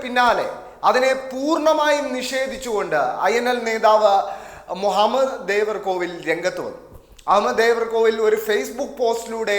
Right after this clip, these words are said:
തൻ്റെ നിലപാട് വളരെ വ്യക്തമായി പ്രഖ്യാപിക്കുന്നുണ്ട്. അതോടൊപ്പം തൻ്റെ വ്യാജ വാർത്ത നൽകിയ മാധ്യമങ്ങൾക്ക് ഒരു കൃത്യമായ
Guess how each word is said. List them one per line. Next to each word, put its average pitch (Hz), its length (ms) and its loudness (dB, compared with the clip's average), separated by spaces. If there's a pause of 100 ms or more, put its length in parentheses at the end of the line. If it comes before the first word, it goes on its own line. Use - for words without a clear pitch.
(160)
തൻ്റെ 254 300 2 (140)
നിലപാട് 208 520 4 (240)
വളരെ 214 400 4 (220)
വ്യക്തമായി 196 800 -2 (140)
പ്രഖ്യാപിക്കുന്നുണ്ട്. 170 800 -4 (440)
അതോടൊപ്പം 294 460 8 (260)
തൻ്റെ 226 380 0 (100)
വ്യാജ 233 340 6 (120)
വാർത്ത 247 280 4 (120)
നൽകിയ 220 340 -6 (160)
മാധ്യമങ്ങൾക്ക് 226 960 0 (480)
ഒരു 247 120 2 (120)
കൃത്യമായ 269 720 2